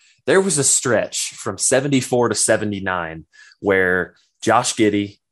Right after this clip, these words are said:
Sengun, Scotty Barnes, and Poku all went from seventy-four to seventy-nine. And you guys know how we feel about Poku. We talk about it often. If, if you believe in Poku, this is not a bad spot to get him. It's just so weird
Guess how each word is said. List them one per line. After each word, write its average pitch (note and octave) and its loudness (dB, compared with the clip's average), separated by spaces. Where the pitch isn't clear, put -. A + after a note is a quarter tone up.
Sengun, A#2+ -2
Scotty A2+ 0
Barnes, G2+ -2
and G2 -6
Poku F#2+ -2
all G#2 6
went F#2 -4
from - -6
seventy-four F#2+ -2
to F#2 -10
seventy-nine. E2 -6
And A2 0
you B2+ 2
guys D#3+ 2
know C3+ 4
how A#2 6
we G#2+ 6
feel G2+ -2
about F#2 -2
Poku. F2 -8
We E2+ -8
talk G2+ 0
about G2 2
it E2+ -2
often. E2+ -2
If, - -10
if G#2+ -2
you C3+ 2
believe C3+ 4
in C#3+ -2
Poku, E3 0
this A#2+ 0
is G#2+ -4
not G#2+ 2
a G#2 0
bad G2+ 0
spot F#2+ -2
to F#2 -12
get F2 -4
him. D#2 -12
It's B2+ 2
just C#3+ 2
so D#3+ 4
weird G#2+ -2